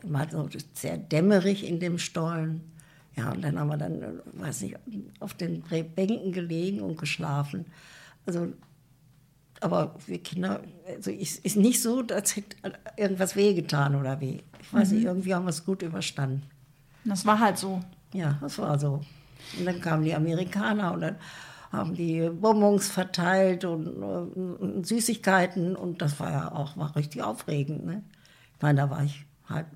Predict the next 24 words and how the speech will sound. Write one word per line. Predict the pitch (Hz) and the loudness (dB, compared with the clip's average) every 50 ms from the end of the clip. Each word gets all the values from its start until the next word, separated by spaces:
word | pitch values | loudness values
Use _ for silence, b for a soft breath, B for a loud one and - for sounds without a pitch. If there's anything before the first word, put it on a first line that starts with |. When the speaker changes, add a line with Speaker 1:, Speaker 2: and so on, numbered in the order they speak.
| - - - | -20 -14 -10
Speaker 1:
elf, | 180 175 185 180 151 147 - - - - _ - _ _ | -8 -6 -4 -4 -6 -8 -10 -18 -20 -20 _ -20 _ _
elf | - 190 185 196 - | -4 -2 -2 -2 -4
war | - - - | -6 -6 -6
ich, | 147 147 - 143 | -8 -8 -6 -6
ne? | 170 | -6
Speaker 2:
Elf | 208 202 - - | -6 -6 -4 0
Speaker 1:
Glaub | 240 262 285 - | 2 4 4 4
ich, | - | 2
Speaker 2:
wahrscheinlich, | 220 190 - 202 202 196 196 196 196 190 - - | 2 2 2 0 0 2 2 2 0 -2 -2 0
Speaker 1:
ungefähr. | 196 | 0
Speaker 2:
ja. | 190 214 254 247 B B B B B B | 0 0 0 -2 B B B B B B
Wenn | 214 208 | 4 4
Sie | 202 202 | 4 6
Jahrgang | 196 196 196 202 214 214 202 | 6 8 8 8 8 4 4
vierunddreißig | - 226 208 190 190 175 165 156 160 196 196 226 220 - | 4 4 4 4 4 6 8 8 8 8 6 2 2 4
sind | - 254 254 269 | 6 6 6 6
und | 214 175 | 4 2
fünfundvierzig | - 226 214 180 196 175 - - 202 208 - - 233 - | 4 4 4 4 2 -2 -2 -2 -2 -2 -2 -6 -6 -6
war | - 214 | -6 -6
der | 220 214 | -6 -6
Krieg | - - 208 185 - | -6 -6 -8 -6 -6
zu | - - | -8 -6
Ende. | - 185 190 190 202 247 | -4 -2 -2 0 0 0
Speaker 1:
Ja. | 302 - 151 | 0 -2 -4